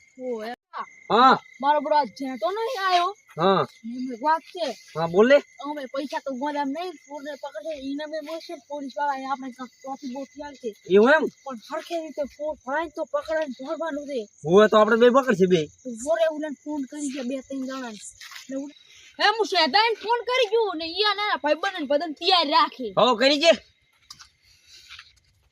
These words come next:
Speaker 1: હાલો?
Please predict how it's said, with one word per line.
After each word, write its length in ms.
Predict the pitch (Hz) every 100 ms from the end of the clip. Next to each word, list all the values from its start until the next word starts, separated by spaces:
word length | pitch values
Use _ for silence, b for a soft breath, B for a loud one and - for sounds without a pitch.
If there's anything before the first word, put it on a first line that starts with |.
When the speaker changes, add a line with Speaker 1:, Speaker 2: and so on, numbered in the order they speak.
| _ _ _ _ _ _ _ _ _ _ _ _ _ _ _ _ _ _ _ _ _ _ _ _ _ _ _ _ _
Speaker 1:
હાલો? 200 | 254 339